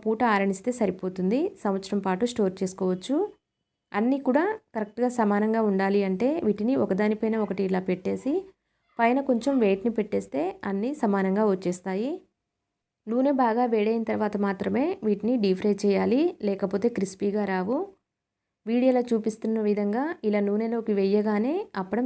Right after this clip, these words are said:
చక్కగా ఫ్రై అవ్వాలి, అప్పుడు క్రిస్పీగా ఉంటాయి. ఇలానే కొన్ని అప్పడాల వరకు డీప్ ఫ్రై చేసి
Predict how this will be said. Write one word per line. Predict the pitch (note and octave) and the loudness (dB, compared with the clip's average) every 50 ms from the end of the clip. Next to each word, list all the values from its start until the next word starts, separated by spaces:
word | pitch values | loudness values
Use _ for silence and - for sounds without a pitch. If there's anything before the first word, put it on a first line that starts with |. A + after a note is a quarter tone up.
| B3+ - | -2 -2
చక్కగా | G3+ - - G3+ F#3+ A3 A3+ - | -6 -6 -4 -6 -4 -4 -4 0
ఫ్రై | G#3+ G3+ F#3+ F#3+ F#3+ | 2 4 4 4 2
అవ్వాలి, | F#3 F#3 F#3 F#3 G3 A#3+ C#4+ F#4+ G4 - _ _ _ _ _ _ _ _ _ _ _ _ | 2 2 2 2 2 2 2 0 -2 -4 _ _ _ _ _ _ _ _ _ _ _ _
అప్పుడు | G#3 G#3 - A#3+ C4+ B3+ | -12 -4 -2 -2 0 2
క్రిస్పీగా | A#3 G#3+ G#3 - - G3+ G3 G3+ A#3 A#3 G#3+ G3 | 2 2 2 0 -2 -4 -2 0 0 0 0 -2
ఉంటాయి. | F#3+ F#3 F#3+ F#3 F#3 A3 C4 D#4 G4 G4+ - _ _ _ _ _ _ _ _ _ _ _ _ | 0 0 2 2 2 2 2 0 -2 -4 -6 _ _ _ _ _ _ _ _ _ _ _ _
ఇలానే | - G#3+ A3+ A3 A3 A3 A#3+ D4 F4 G4 G4+ - _ _ _ _ _ - | -4 -2 0 0 0 0 0 0 -2 -4 -8 -12 _ _ _ _ _ 0
కొన్ని | A#3 A3 A3 G#3+ G#3+ G3+ | 0 2 2 2 0 0
అప్పడాల | G3 G#3 G#3+ A3 A3+ A3 G#3 G#3 | -2 0 0 0 0 0 0 -2
వరకు | G3 F#3+ - C4 B3 G3+ | -4 0 0 0 2 2
డీప్ | G3 F#3+ G3 | 2 0 0
ఫ్రై | - G#3 G3+ G#3 G3+ | 0 -2 0 0 0
చేసి | F#3+ F#3 - | -2 -2 -2